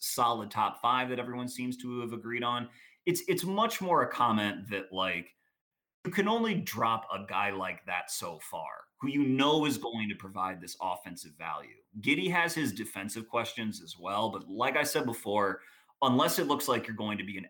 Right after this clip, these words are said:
absolute sieve and completely worthless on that end, I, I give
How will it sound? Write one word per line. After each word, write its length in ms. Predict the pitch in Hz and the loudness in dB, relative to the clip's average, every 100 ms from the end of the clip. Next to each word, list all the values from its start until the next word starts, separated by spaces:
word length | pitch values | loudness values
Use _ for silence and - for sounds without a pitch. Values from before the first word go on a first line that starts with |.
| 95 | -2
absolute 560 | 101 101 107 101 95 | -2 -2 -6 -6 -6
sieve 560 | - - 98 90 90 - 98 | -6 -6 -6 -8 -10 -12 -8
and 240 | 95 90 | -6 -6
completely 580 | - 98 - 110 101 98 | -10 -10 -8 -8 -4 -6
worthless 500 | 95 92 95 104 - | -6 -10 -12 -10 -4
on 180 | 98 101 | -4 -2
that 200 | 101 98 | -2 -4
end, 260 | 104 98 98 - _ _ _ _ - | -4 -4 -6 -10 _ _ _ _ -2
I, 340 | 151 156 151 - | 2 4 2 2
I 180 | 139 | 2
give 520 | 156 135 127 135 120 | 2 2 6 6 6